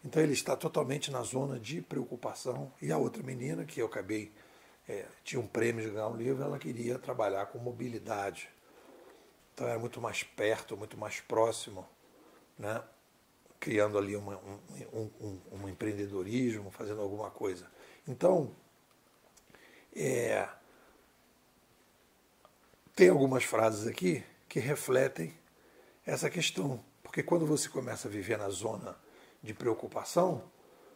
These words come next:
você começa a não viver a sua vida. É uma forma,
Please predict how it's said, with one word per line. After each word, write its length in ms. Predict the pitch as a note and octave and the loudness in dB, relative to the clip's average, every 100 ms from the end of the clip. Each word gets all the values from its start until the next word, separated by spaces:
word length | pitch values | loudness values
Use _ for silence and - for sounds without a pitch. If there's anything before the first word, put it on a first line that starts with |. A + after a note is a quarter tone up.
| - | -6
você 220 | C3 D3 | -2 -2
começa 400 | C#3+ B2+ B2 - | -2 -2 -2 0
a 40 | |
não 120 | B2+ C#3+ | 0 0
viver 400 | E3 A2 C#3 D3+ | 0 2 2 2
a 40 | |
sua 220 | D3 F#3 | -2 -2
vida. 400 | D#3+ C#3 C3 A2 - - - - | -2 -2 -2 -4 -6 -20 -20 -10
É 80 | - | -6
uma 220 | D3+ C#3 | -4 -4
forma, 680 | - E3 D#3 F#3 F#3+ F3+ | -2 4 6 6 2 -2